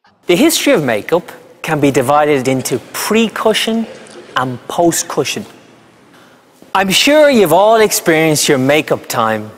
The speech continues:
go down by half. On average, it used to take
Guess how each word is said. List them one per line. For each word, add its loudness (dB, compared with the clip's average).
go 0
down 0
by 0
half. -4
On 4
average, -2
it -2
used 2
to 0
take -2